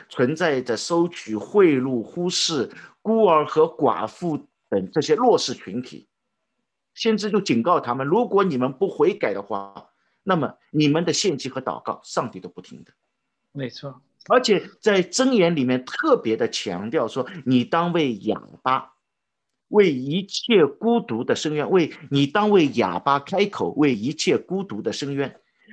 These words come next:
Speaker 1: 你当开口按公义判断，为困苦和穷乏的人辩屈。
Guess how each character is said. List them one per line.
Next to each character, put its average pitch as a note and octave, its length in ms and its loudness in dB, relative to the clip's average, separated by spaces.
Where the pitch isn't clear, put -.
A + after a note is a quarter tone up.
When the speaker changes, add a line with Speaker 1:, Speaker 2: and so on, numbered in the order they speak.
Speaker 1:
你 E3+ 260 4
当 G#3 420 2
开 A#3 280 4
口 - 400 -4
按 E3+ 320 0
公 B3 260 6
义 F#3+ 180 4
判 F#3 440 0
断， G#2+ 240 0
为 E3 260 6
困 G#3 580 4
苦 F2 400 -14
和 C#3 320 2
穷 D#3 540 4
乏 A#2 380 0
的 B2+ 240 2
人 F#2+ 480 -4
辩 F#2 180 -4
屈。 - 300 -20